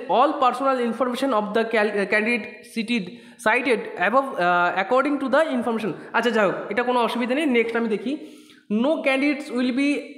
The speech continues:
allowed, আহ, allowed, আহ, allowed to enter the examination hall after the schedule time।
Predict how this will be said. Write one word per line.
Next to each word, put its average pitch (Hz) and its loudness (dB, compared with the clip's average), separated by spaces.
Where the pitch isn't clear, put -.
allowed, 254 2
আহ, 170 0
allowed, 240 2
আহ, 170 2
allowed 240 2
to 233 0
enter 247 2
the 247 2
examination 196 0
hall 185 4
after 233 0
the 269 2
schedule 233 0
time। 170 2